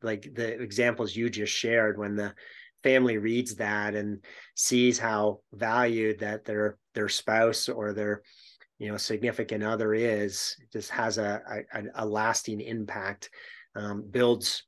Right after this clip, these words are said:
builds pride, builds loyalty. It's just a, a wonderful, uh, gesture and, and, and, and, and really a very easy thing to do if you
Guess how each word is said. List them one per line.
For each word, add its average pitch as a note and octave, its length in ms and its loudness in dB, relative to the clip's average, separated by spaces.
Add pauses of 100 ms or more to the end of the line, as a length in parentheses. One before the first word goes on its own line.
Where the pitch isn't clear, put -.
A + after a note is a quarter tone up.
(180)
builds A2+ 280 0
pride, A#2+ 540 2
builds G#2+ 260 0
loyalty. A2 760 0 (560)
It's - 80 -20
just - 260 -6
a, G#2 300 -2
a G#2+ 80 -6
wonderful, G#2+ 920 -2
uh, G2+ 260 -6 (380)
gesture A2+ 560 0
and, G#2 240 -2
and, G#2+ 220 -2
and, A#2+ 400 -4
and, C3+ 420 2 (140)
and B2+ 180 4
really C#3 400 8 (300)
a A#2 100 -2
very B2 280 6
easy B2+ 340 0
thing A2 260 -6
to G#2 120 -16
do A#2+ 320 6
if G#2+ 160 -6
you G#2 220 -2